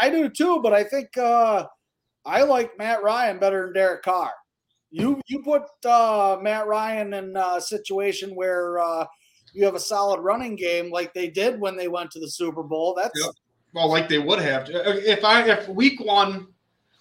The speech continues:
Speaker 2: if you had to choose right now between a quarterback, if you're, you know, let's, it'll just put you in a, just in this position. If you're Jim Irsay, Colts, and there's obviously quarterbacks out there you can get, you going after Baker, or going after Matt Ryan?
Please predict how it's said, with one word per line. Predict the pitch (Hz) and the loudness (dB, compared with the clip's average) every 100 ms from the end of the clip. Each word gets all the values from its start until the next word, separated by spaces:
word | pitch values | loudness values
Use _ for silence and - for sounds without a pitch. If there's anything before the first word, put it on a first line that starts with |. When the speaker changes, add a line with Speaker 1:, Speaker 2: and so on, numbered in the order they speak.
| - - _ - | -20 -20 _ -8
Speaker 2:
if | 160 | -6
you | 185 | 2
had | 208 | 2
to | 185 | 2
choose | 180 202 202 180 | -2 -2 0 4
right | 175 165 | 4 4
now | 165 160 147 143 | 4 4 2 -2
between | 147 139 147 139 131 | -8 -4 -2 -2 -6
a | 143 | -8
quarterback, | 139 - 165 147 123 123 120 - | -8 -2 0 0 -2 -4 -6 -8
if | 127 127 | -12 -8
you're, | 143 135 | -4 -2
you | 143 | -2
know, | 131 | -2
let's, | 139 175 | -4 -6
it'll | 170 180 180 196 | -4 -2 2 2
just | 185 180 | 2 -2
put | 226 214 | 0 2
you | 214 202 196 | 4 6 6
in | |
a, | 180 165 156 - - 160 156 | 4 4 4 0 -8 -10 -8
just | 156 165 | -8 -10
in | 156 | -10
this | 160 | -8
position. | - 143 151 143 127 | -8 -4 -2 -2 -6
If | 120 | -8
you're | 143 147 | -8 -4
Jim | 156 151 | -4 -2
Irsay, | 147 135 - 110 104 - _ _ | -2 -2 -6 -8 -14 -18 _ _
Colts, | 147 127 - - - _ _ _ _ _ _ _ _ _ - | -4 -4 -8 -16 -20 _ _ _ _ _ _ _ _ _ -10
and | 139 131 127 127 | 0 2 2 2
there's | 135 135 | 2 2
obviously | 139 151 147 | 0 -2 -4
quarterbacks | 139 151 151 147 139 143 | -6 -2 0 0 0 0
out | 147 147 | -2 -2
there | 127 | -6
you | 131 | -6
can | 127 120 | -6 -4
get, | 147 131 - - _ _ _ _ _ | -2 -2 -4 -16 _ _ _ _ _
you | 127 | -6
going | 139 139 139 | -2 0 0
after | 143 131 | -2 -4
Baker, | 131 139 180 180 | -2 0 0 -2
or | |
going | 151 143 143 | -2 -2 -2
after | 139 | -4
Matt | 131 131 127 | -6 -6 -4
Ryan? | 127 120 | -8 -8